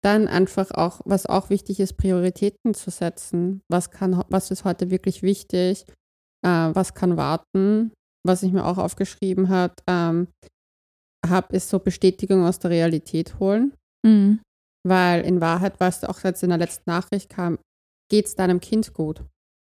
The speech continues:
Speaker 1: Das ist, glaub ich, ein wichtiger Punkt. Geht's deinem Kind gut? Bist du da, wenn's wichtig ist?
Speaker 2: Mhm.
Speaker 1: Und ich glaube, das nimmt vielleicht oft ein bisschen den Mom-Guilt,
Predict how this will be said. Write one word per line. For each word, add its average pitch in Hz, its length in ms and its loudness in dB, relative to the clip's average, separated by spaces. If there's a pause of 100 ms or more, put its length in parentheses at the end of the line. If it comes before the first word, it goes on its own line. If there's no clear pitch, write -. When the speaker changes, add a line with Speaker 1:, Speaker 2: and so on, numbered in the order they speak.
Speaker 1:
Das 185 120 2
ist, 185 140 -4
glaub 180 140 0
ich, 175 160 -4
ein 175 180 2
wichtiger 175 380 -2
Punkt. 170 300 -4
Geht's 190 200 -2
deinem 175 200 0
Kind 214 300 0 (160)
gut? 214 340 0
Bist 202 220 -2
du 190 40 0
da, 175 240 2
wenn's 180 220 0
wichtig 175 340 -6
ist? 147 180 -2
Speaker 2:
Mhm. 214 300 2 (460)
Speaker 1:
Und 180 120 4 (460)
ich - 180 -4
glaube, 185 240 4
das 185 180 0
nimmt 202 180 4
vielleicht 175 360 -2
oft 180 200 -2
ein 180 120 2
bisschen 175 280 -2
den 175 160 2
Mom-Guilt, 180 760 0